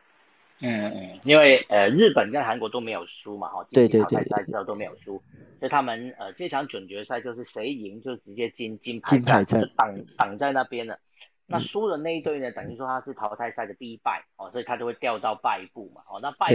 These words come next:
Speaker 1: 部那边，
Speaker 2: 对，对，对。
Speaker 1: 因为美国跟多米尼加都是之前先输过，
Speaker 2: 一败。
Speaker 1: 美国就输给日本嘛，哦，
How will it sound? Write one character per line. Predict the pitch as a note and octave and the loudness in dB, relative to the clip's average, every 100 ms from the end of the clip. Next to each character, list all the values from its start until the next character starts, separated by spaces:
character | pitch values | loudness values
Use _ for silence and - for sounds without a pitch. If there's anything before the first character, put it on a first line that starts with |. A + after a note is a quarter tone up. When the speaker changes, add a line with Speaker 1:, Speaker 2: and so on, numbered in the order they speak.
| G2 | 4
Speaker 1:
部 | A#2 | 2
那 | D3 | -2
边， | |
Speaker 2:
对， | |
对， | |
对。 | D3 | -2
Speaker 1:
因 | D#3+ | -4
为 | F3+ | -8
美 | C#3+ G#2+ - | -8 -10 -12
国 | G#2 B2+ | -6 -4
跟 | E3 E3 | -4 -6
多 | D#3+ | -4
米 | D#3+ A2+ | -4 -6
尼 | A2+ | -6
加 | B2+ | -6
都 | B2 A#2+ | -6 -10
是 | A#2+ | -12
之 | C3 | -16
前 | - F#2 F#2+ | -18 -18 -12
先 | A2+ | -10
输 | A2 A2+ G#2+ | -10 -12 -8
过， | G#2+ | 0
Speaker 2:
一 | B2+ G2 | 0 2
败。 | |
Speaker 1:
美 | |
国 | A#2 A#2 | 4 4
就 | |
输 | - B2+ | 2 -6
给 | G2 | -6
日 | D3 C3+ - | -4 -4 -4
本 | F#2+ _ | -8 _
嘛， | - | -20
哦， | G2 | -20